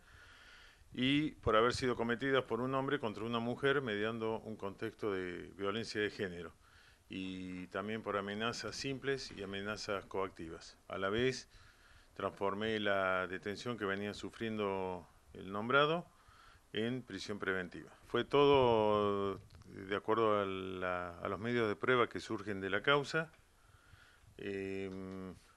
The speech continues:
de los testimonios, de cuando nos presentamos en el lugar del hecho, lo que encontramos, el trabajo hecho también por la División Policial Científica.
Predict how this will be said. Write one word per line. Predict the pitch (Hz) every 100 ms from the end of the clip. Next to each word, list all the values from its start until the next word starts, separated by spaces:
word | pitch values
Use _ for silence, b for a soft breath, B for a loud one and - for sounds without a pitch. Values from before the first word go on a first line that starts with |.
| B _ _ _ b b b b b _
de | 101 104
los | 98 98 98 92
testimonios, | 107 92 110 131 156 156 160 156 - -
de | 98 98 95
cuando | - 95 98
nos | 95 92
presentamos | - 98 - 98 113 110
en | 98
el | 92
lugar | 98 107
del | 104 123
hecho, | 151 -
lo | 117 92
que | 90 87
encontramos, | 85 82 101 101 143 143 147 - - B B B B
el | 90
trabajo | 98 101 104 101
hecho | 101 101
también | 95 101 98
por | 92 92 90 87 87
la | 92
División | 92 90 107
Policial | 98 90 85 104
Científica. | 92 98 101 139 - 131 143